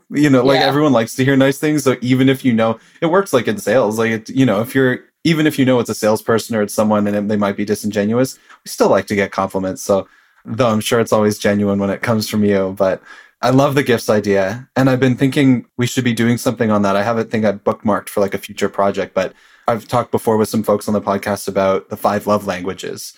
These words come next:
Speaker 2: Mm.
Speaker 1: And I forget what they all are. It's, like, receiving gifts,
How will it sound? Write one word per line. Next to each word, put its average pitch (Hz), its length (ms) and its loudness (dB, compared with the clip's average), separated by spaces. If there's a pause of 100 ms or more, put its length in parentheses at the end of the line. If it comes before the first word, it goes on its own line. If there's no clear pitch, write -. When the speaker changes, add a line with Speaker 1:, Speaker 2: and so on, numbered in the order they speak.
(120)
Speaker 2:
Mm. 165 320 -8 (440)
Speaker 1:
And 110 80 0
I 101 180 -4 (220)
forget 123 260 2
what 120 100 2
they 117 120 2
all 101 180 4
are. 95 80 2
It's, 98 140 -8
like, 98 240 -2
receiving 120 360 0
gifts, 104 540 -2